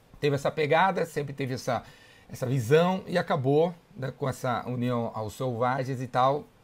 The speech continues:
transformando toda a história e fazendo o negócio acontecer de um jeito diferente, né? Então,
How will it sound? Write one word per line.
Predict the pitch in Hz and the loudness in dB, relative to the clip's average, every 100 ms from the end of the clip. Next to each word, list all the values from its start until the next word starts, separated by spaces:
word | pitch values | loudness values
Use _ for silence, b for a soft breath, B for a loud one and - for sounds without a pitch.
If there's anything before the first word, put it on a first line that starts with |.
| _ _ | _ _
transformando | 147 151 139 123 120 123 | -6 -6 -4 -4 -4 -4
toda | 117 120 | -6 -6
a | |
história | 117 - 110 113 | -8 -4 -4 -4
e | |
fazendo | 117 113 104 104 B B B B | -4 -6 -6 -10 B B B B
o | |
negócio | 120 107 113 120 | -4 -2 -4 -4
acontecer | 113 113 - - 113 104 | -8 -8 -8 -6 -4 -6
de | 92 | -6
um | |
jeito | 98 110 | -6 -6
diferente, | 101 - 101 98 - | -8 -6 -4 -4 -8
né? | 101 | -12
Então, | - 123 120 | -6 -4 -4